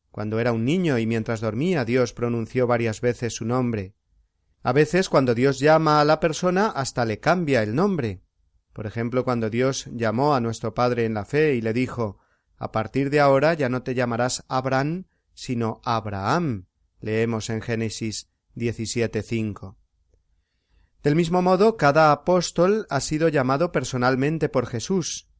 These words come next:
"Sígueme", escuchó, por ejemplo, San Mateo a la mesa de los impuestos, o Pedro, aun después de las negaciones.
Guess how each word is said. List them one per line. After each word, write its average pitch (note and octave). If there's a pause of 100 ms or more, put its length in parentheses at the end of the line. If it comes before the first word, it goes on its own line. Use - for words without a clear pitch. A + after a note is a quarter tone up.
(640)
"Sígueme", D3 (180)
escuchó, B2
por A#2
ejemplo, A#2
San A2+
Mateo A2
a A#2
la G#2+
mesa A#2+
de A2+
los A2+
impuestos, A2+ (560)
o B2+
Pedro, E3+
aun B2
después C3+
de C3
las A#2
negaciones. A#2+